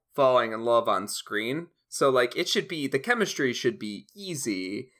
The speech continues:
and yet they just kinda jam in this other shit. They, they don't really know how to, I think maybe the problem is, is even though it's Lifetime, they don't know how to make, like, a, they have the understandable problem. They're having a hard time bonding an eighth grader with a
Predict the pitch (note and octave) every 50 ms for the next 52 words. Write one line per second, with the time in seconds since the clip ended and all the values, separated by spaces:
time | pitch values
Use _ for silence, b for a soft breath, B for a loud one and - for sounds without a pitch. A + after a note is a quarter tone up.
0 | _ - C#3+ C3 C#3+ D3 C#3+ D3 D3+ C#3+ D3 C3+ - - G3 G#3 A#3 F#3 C3 -
1 | - - C3+ D3 E3 E3 D#3 D3+ D#3 D3+ D3 C#3 C3+ C3+ - C#3 C3+ B2 F2 -
2 | - - - D#3 E3 D#3+ - - D3+ D3 C#3 C3+ B B B B B - G3+ C4+
3 | D#4 D4 C4 C4+ C4+ A3+ F#3+ E3+ F3 F3 F3 E3+ E3+ E3+ D#3+ D#3 D#3+ G3+ G3+ D4+
4 | D#4+ G#3+ G#3 G#3 A3 G#3+ G#3 G#3 G#3 G#3+ G#3+ G3+ - - _ _ _ - C#3+ C#3
5 | C3+ - - C3 D3+ G3 G3+ G3+ G#3 G3 G3+ - - _ - A2+ A#2 C#3 - -
6 | G#3 G#3 A3 G3+ E3 C#3 C#3 D3+ D#3 D#3+ D3 C#3 C3+ C3 C#3 C#3 C3+ C3+ C#3 C#3
7 | B2+ A#2 A2+ G#2+ A#2+ B2 - - B2 A#2+ A#2+ - G2+ A2 G#2+ G#2 G#2 G#2 A2 -
8 | _ _ _ _ _ _ _ _ _ - A#2+ B2 B2 C3 B2+ A#2 - A#2 B2+ C3+
9 | D3+ E3+ E3 - - - E2 G2 A#2+ C#3+ C3+ D#3 - - - - F2 - - C#3+
10 | D3+ C3 G#2+ - G#2+ G#2+ B2 C#3 C#3+ C3+ C3+ C3 - - G2+ G2 C3 C3+ - D3
11 | B2+ C3 B2+ B2+ A2 G2+ G#2+ A#2 B2 B2 C3+ C#3 C#3 C3 - - F#2+ F2+ A#2+ C#3+
12 | D3+ - - - A#2 G2 F#2 G#2 G#2 A#2 A#2+ C3 C#3+ C#3+ C3+ B2 A2+ B2 B2 A2+
13 | G#2+ G#2+ A2 G#2+ G#2+